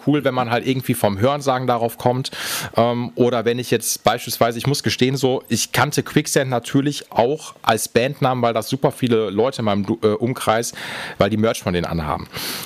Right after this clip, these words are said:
So, ähm, aber ich hab mich dann nie automatisch mit dem befasst und ich find das dann manchmal so ein bisschen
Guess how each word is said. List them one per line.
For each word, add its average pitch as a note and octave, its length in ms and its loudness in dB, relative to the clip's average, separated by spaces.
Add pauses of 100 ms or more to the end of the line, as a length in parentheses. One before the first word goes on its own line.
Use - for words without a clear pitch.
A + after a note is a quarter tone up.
So, F#2 180 2 (400)
ähm, A2 320 2
aber A2 240 2
ich A2 100 -6
hab B2+ 140 0
mich C3+ 100 0
dann A#2 180 2
nie B2+ 200 0
automatisch A#2 540 0
mit A2 120 0
dem A#2 140 2
befasst B2+ 340 0
und F#2 100 -6
ich F#2 120 -2
find D3 160 2
das A#2+ 140 -2
dann A2 120 2
manchmal B2 280 0
so A2 100 0
ein G#2+ 60 0
bisschen A2+ 600 0